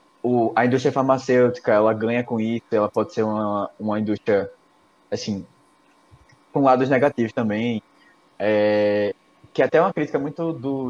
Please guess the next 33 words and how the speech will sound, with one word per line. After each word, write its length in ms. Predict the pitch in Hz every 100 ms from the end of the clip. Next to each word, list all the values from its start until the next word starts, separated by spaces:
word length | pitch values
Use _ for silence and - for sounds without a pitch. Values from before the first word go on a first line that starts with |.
| 110
Jude 180 | 123 127
Law 340 | 110 104 120 -
na 120 | 113
história, 340 | 107 - 95 - _
do 140 | 101
personagem 380 | 107 113 104 101
Jude 180 | 104 98
Law, 180 | 98 - - - - - _ _
mas 480 | 104 107 110 113 117 - - - - _ _ _ -
eu, 260 | 143 175 156
eu, 520 | 165 170 165 165 - -
eu 140 | 127
achei 280 | 139 147 135
interessante 500 | 135 135 131 117 107
essa, 280 | 104 104 101 - _ _ -
essa 160 | -
discussão. 440 | 110 - - 101 104 - _
Inclusive, 380 | 147 185 165 165
lembrou 260 | 165 151
um 40 | 156
filme 140 | 160
muito 160 | 160 208
bom 120 | 180
que 100 | 139
eu, 60 | 131 - -
eu 60 | 120
posso 200 | 123 127
até 140 | 302
indicar 680 | 277 139 123 117 123 123 110 - _ _ _ _
pra 140 | 123
vocês 500 | 110 120 120 107 107
assistirem 360 | 113 113 107 104
depois, 540 | 107 - 98 110 -